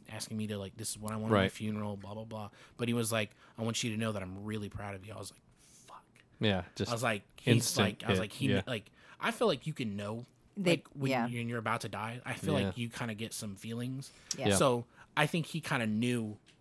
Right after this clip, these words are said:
Speaker 1: he was gonna die really quick. And
Speaker 2: Yeah.
Speaker 1: like, yeah, like I said, when he told me that, I was like, "Fuck."
Speaker 2: So not to get too, too deep into that, but,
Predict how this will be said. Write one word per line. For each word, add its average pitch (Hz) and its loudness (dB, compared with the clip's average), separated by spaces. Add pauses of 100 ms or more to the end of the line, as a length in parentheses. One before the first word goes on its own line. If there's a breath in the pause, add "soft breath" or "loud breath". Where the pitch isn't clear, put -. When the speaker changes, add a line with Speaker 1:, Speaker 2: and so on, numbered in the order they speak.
(140)
Speaker 1:
he 127 -4
was 120 0
gonna 113 -2
die 104 -2 (200)
really 104 -4
quick. 98 -8
And 104 0
Speaker 2:
Yeah. 98 8
Speaker 1:
like, 92 0
yeah, 98 -8
like 95 -14
I - -12
said, - -12
when 101 -14
he 104 -12
told 110 -8
me 104 -6
that, 98 -10
I 98 -10
was 98 -8
like, - -20 (100)
"Fuck." - -20 (560 soft breath)
Speaker 2:
So 143 12
not 143 6
to 139 2
get 127 8 (160)
too, 113 6 (260)
too 110 4
deep 104 4
into 101 4
that, 92 4 (180)
but, - 4